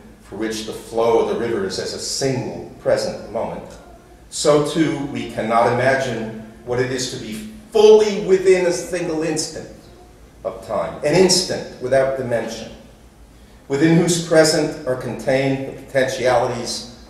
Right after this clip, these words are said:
of all times. God dwells in inaccessible light, and the eternal and the instant are alike inaccessible to us. "Dark with excess of bright,"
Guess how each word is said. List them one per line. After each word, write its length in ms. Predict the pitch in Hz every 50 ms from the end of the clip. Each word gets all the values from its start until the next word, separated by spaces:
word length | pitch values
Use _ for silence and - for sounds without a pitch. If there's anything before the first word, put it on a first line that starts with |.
| - -
of 80 | 120 113
all 260 | 127 123 120 120 -
times. 640 | - - - - - - - - - - - - - - - - - - - - - - - -
God 520 | 175 175 170 170 165 165 165 165 - 131
dwells 480 | 160 165 160 151 151 151 - - - -
in 160 | 135 127 117 - -
inaccessible 880 | 165 170 170 - - 175 - - - 185 165 - - - 156 156 151 151
light, 360 | 156 147 123 - - - - - - - - - - - - - - - - - - - - - -
and 200 | 139 139 135 135
the 100 | 135 127
eternal 840 | 127 123 - - 202 202 202 202 202 202 202 202 - - - - - - -
and 100 | 123 127
the 160 | 127 170 214
instant 560 | 240 - - - - - - - - - - - - - - - - - - - - - -
are 200 | 143 147 156 156
alike 420 | 160 170 180 165 - - - - - - - - - -
inaccessible 800 | 196 185 180 170 - - - - 185 165 156 147 127 117 110 113
to 160 | 110 113 95 87
us. 480 | 85 - - - - - - - - - - - - - - - - - - - - - - - - - - - - - -
"Dark 580 | 190 196 190 190 - - - - - - -
with 300 | 156 147 147 143 - -
excess 840 | 151 143 - - - - - - - - - - - - - - -
of 240 | - - - - -
bright," 340 | 127 143 151 131 113 -